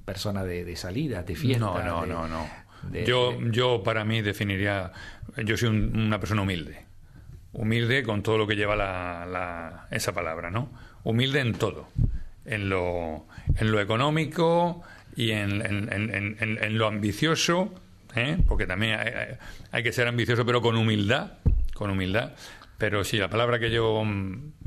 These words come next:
Speaker 2: me definiría sería un-, una persona humilde.
Speaker 1: Mm. No quiero que te vayas sin que me cuentes, porque, eh, siempre me interesa este tema.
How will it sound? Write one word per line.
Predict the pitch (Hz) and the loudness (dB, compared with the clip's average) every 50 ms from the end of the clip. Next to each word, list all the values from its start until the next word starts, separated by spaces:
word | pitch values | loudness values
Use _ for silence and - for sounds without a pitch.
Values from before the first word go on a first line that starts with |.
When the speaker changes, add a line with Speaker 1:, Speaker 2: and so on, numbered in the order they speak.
| - - | -10 -6
Speaker 2:
me | - 117 113 110 | -2 -2 0 0
definiría | 101 92 107 104 107 113 104 | 0 0 0 2 2 2 2
sería | 98 107 104 | 2 2 2
un-, | 98 98 107 117 | 0 0 0 0
una | 104 107 98 | 0 -2 -2
persona | 92 95 - 107 92 | -2 -2 0 0 0
humilde. | 90 87 82 82 87 - - - - | 0 -2 -4 -8 -12 -16 -18 -18 -14
Speaker 1:
Mm. | - 87 78 73 - - - - - - - - - | -10 -10 -10 -10 -10 -12 -12 -14 -14 -16 -12 -6 -4
No | 117 123 | -4 -2
quiero | 127 143 143 147 | 0 0 0 0
que | 135 139 | -2 -2
te | 120 123 | -2 0
vayas | 123 131 135 139 143 139 | 0 0 0 0 0 0
sin | - 135 123 120 | -2 -2 -2 -2
que | - 117 | -2 -2
me | 113 110 107 104 | 0 0 -2 -4
cuentes, | - - 127 131 127 120 - 113 110 | -2 -2 -2 -2 -2 -2 -4 -4 -4
porque, | 110 - 110 - - 101 98 95 95 - - 104 98 92 95 92 87 | -4 -4 -8 -6 -6 -6 -6 -6 -6 -6 -6 -6 -6 -6 -8 -10 -10
eh, | - | -10
siempre | - - 117 113 - 113 117 107 | -8 -6 -6 -6 -4 -4 -2 -2
me | 107 104 | -2 -2
interesa | 101 95 - 101 107 113 110 - 104 | -2 -4 -4 -2 -2 0 0 -2 -4
este | 98 - 104 | -4 -4 -4
tema. | 107 110 110 110 117 117 | -2 -2 -2 0 -2 -4